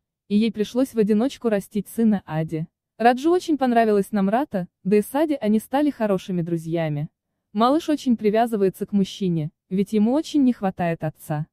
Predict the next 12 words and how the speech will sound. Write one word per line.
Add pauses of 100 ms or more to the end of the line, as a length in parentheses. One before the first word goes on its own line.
(220)
Но
Намрата
уже
однажды
обожглась
и
боится
впускать
Раджа
в
свою
жизнь.